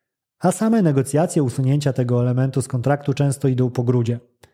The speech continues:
Skoro to walka z umownymi wiatrakami, to czy nie lepiej skierować kopię na inne cele, które też są problematyczne, ale sądy nie przyjęły ich nieważności? Nie. W teorii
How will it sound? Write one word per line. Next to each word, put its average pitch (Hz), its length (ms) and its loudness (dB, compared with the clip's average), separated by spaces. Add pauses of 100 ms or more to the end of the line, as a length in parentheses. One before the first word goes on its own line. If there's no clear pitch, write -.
(800)
Skoro 175 340 0
to 143 120 0
walka 147 360 0
z 165 180 -8
umownymi 147 520 2
wiatrakami, 139 640 0 (340)
to 127 120 2
czy - 160 -2
nie 131 160 4
lepiej 160 260 2
skierować 127 440 0
kopię 135 360 -2
na 131 120 0
inne 147 420 2
cele, 175 380 0 (400)
które 139 300 0
też - 440 -2
są 143 180 0
problematyczne, 127 880 0 (440)
ale 139 220 2
sądy 160 400 0
nie 143 120 2
przyjęły 123 440 0
ich 113 160 -2
nieważności? 123 880 -2 (1200)
Nie. 131 240 2 (1200)
W - 100 -12
teorii 156 500 2